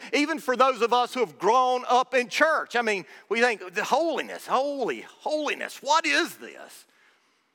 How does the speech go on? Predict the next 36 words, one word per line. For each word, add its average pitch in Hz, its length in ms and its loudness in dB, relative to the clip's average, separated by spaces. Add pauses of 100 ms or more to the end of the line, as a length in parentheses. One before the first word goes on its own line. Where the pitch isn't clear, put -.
(400)
When 185 100 2
I 214 100 6
was 214 200 -2
a 185 40 -8
kid, 175 380 -2
my, 165 180 0 (220)
my 180 100 4
mom's 214 460 0
from 190 100 -6
a 165 60 0
Pentecostal 190 760 -2
holiness 180 680 -2 (320)
background. 135 540 -2 (1120)
And 160 180 -4
so 170 400 -2
every 233 360 2
now 226 380 2
and 180 200 -6
then 143 320 0
I 165 140 2
would 147 300 -8
go 185 200 2
to - 180 -10
the 143 120 -8
church - 460 -4
that 139 120 -6 (720)
she - 180 -4
grew 185 320 0
up - 180 0
in. 120 140 -10 (880)
And 175 300 2
so 202 160 0
I 180 80 4
had 220 200 0
this 208 160 -6
mindset 214 1120 2